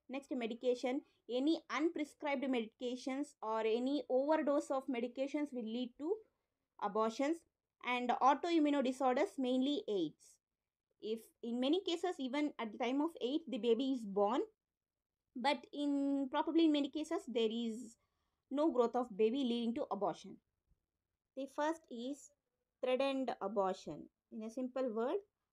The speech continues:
abortion has started, but still there is a possible that if we take care of the baby, the abortion will get stopped.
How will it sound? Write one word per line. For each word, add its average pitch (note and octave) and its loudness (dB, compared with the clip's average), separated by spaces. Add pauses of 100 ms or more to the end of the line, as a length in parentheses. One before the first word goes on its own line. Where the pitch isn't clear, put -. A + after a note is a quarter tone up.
(100)
abortion C4 2
has C#4 0
started, G3+ -2 (440)
but D4 0
still F#4 -2
there D4 8
is D4 2
a D#4 4 (160)
possible C#4+ 2 (140)
that A3+ 0 (240)
if A3+ -10
we A3+ -4
take C4 -4
care B3 2
of A#3+ -4
the A#3 -4
baby, A3+ 2
the A#3 0
abortion A3+ 0
will G#3+ -4
get A3+ 0 (220)
stopped. F#3 -6